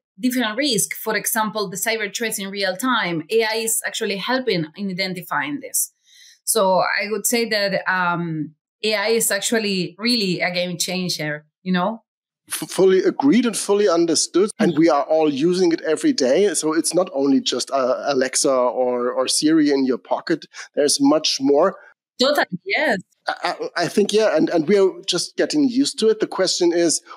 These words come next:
Speaker 2: what are we getting used to? And you've mentioned in the blog post that ethics plays an important role. So ethics in A I is something that we hear about. Um, how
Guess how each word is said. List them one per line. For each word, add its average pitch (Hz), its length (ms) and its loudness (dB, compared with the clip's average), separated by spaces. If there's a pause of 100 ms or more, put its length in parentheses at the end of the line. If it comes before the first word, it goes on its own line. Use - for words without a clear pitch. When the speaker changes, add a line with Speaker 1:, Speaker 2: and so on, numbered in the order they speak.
(120)
Speaker 2:
what 170 240 2
are 147 180 0
we 147 100 0
getting 135 360 -2
used 120 380 -4
to? 127 120 -4
And 131 180 0 (360)
you've 156 180 -2
mentioned 190 500 0
in 135 140 2
the 123 160 -2
blog 139 340 -2
post 185 300 -2 (300)
that 147 140 0 (100)
ethics - 400 -2
plays 139 340 0
an 147 60 2
important 135 580 0
role. 123 240 0
So 127 240 -4 (260)
ethics - 460 0
in 214 260 2
A 175 120 2
I 156 240 -2
is 156 240 -2
something 165 400 2
that 139 260 0
we 139 240 -2
hear 147 380 0
about. 190 400 0 (440)
Um, 156 320 6
how 185 460 2